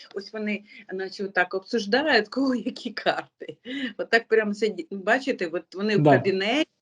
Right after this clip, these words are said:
Speaker 1: ось так, е, як карточна ігра. І вони оце обсуждають, в кого які карти.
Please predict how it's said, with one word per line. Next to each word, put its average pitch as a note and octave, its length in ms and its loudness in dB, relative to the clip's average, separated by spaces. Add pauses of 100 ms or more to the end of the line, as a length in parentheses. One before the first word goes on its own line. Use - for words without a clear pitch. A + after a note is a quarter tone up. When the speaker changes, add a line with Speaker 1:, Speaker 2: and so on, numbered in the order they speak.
(800)
Speaker 1:
ось G3 120 -6
так, F#3 360 6
е, E3 460 2
як G#3 240 -4
карточна A#3+ 600 -6
ігра. F#3+ 440 -10 (580)
І F#3 60 -8
вони G#3+ 600 0
оце F#3+ 380 -2
обсуждають, G#3+ 680 0
в - 40 -20
кого G#3+ 260 0
які F#3+ 300 -6
карти. D3 520 -12